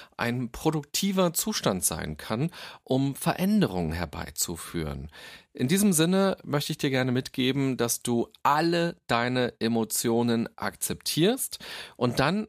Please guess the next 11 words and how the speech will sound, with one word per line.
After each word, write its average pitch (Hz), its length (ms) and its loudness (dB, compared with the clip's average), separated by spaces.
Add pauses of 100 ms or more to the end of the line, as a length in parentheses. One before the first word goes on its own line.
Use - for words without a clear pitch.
versuchst, 156 800 0
die 131 240 2
Signale 110 640 2
zu - 160 -8
deuten 92 680 -2 (320)
und 113 240 -4
schließlich 160 800 -2 (200)
ins - 320 -2
Handeln 135 400 2
zu - 160 -6
kommen, 120 420 -2